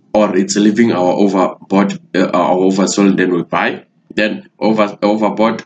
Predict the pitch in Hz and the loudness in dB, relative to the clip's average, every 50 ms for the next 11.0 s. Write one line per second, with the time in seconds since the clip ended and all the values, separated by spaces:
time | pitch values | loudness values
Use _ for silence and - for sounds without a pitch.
0 | _ _ - 85 82 - - - 87 76 67 62 - - _ _ _ 87 92 104 | _ _ -6 -4 -4 -2 -2 -2 -2 -4 -4 -6 -12 -16 _ _ _ -2 -2 -2
1 | - - - _ _ - - _ _ _ _ - - 110 123 - - - 110 120 | -2 -6 -10 _ _ -20 -20 _ _ _ _ -4 -2 -2 0 -2 -2 -4 -2 -2
2 | 127 127 196 170 - 165 139 110 92 - - - 104 104 98 107 110 113 - 101 | 0 0 -2 -2 0 2 2 2 0 -2 -2 -2 -2 0 0 0 -2 -2 0 -2
3 | 92 82 - - - 90 90 90 110 120 113 104 90 85 92 110 135 - - - | -2 -2 -2 -2 -2 0 0 0 0 0 0 -2 -2 0 0 0 0 -2 -4 -8
4 | - - 85 - - 98 95 - - 113 104 101 101 - - 98 90 - 104 104 | -10 -10 -4 -2 -2 -2 -2 0 2 2 2 2 2 0 -2 -2 -2 -2 -2 -2
5 | 101 - 110 107 110 110 127 143 165 170 - _ _ _ _ _ _ - 92 95 | 0 2 2 0 0 0 -2 -4 -6 -8 -10 _ _ _ _ _ _ -2 0 0
6 | - 90 90 87 - - - 117 123 120 120 117 120 123 127 139 147 156 - - | 0 0 -2 -4 -6 -6 -2 -2 -2 0 0 0 0 0 -2 -4 -4 -6 -8 -14
7 | _ _ _ - 98 98 - - 107 101 92 90 - - 113 113 113 - - - | _ _ _ -4 -2 -2 0 -2 0 0 -2 -2 0 0 0 0 -2 -4 -6 -8
8 | - 90 - - 92 98 95 90 90 87 82 82 73 73 - _ - - - - | -6 -6 -2 -2 -2 0 0 0 0 0 0 -4 -6 -8 -8 _ -20 -20 -20 -20
9 | - _ - 110 123 - 156 156 180 202 - - _ _ 95 113 131 139 135 117 | -14 _ -2 -2 0 2 2 2 2 0 -4 -8 _ _ 0 2 2 2 0 0
10 | 113 110 104 107 120 127 - - - 98 - - 113 120 120 131 135 - - | 0 0 0 2 0 0 0 -2 -4 -4 0 2 2 4 4 2 -2 -4 -8